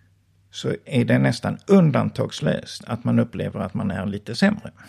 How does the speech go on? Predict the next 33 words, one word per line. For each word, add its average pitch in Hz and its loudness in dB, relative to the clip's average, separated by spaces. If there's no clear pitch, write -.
jämfört 110 -2
kanske - -8
med 104 -4
för 95 -10
ett - -12
par - -4
veckor 107 -8
sedan. - -12
Och - -2
detta 156 2
är 113 0
en 123 2
del 139 4
i, 110 -4
så - -8
att 98 -6
säga, 110 -4
maskineriet. 104 -8
Det, - -4
det, - 2
det 139 2
händer 151 6
rätt 156 0
mycket. 151 4
Egentligen 135 -2
innan 156 4
man 160 4
har 147 4
fått 123 -2
diagnosen 110 -2
så 117 -4
försöker 117 -4
kroppen 107 -2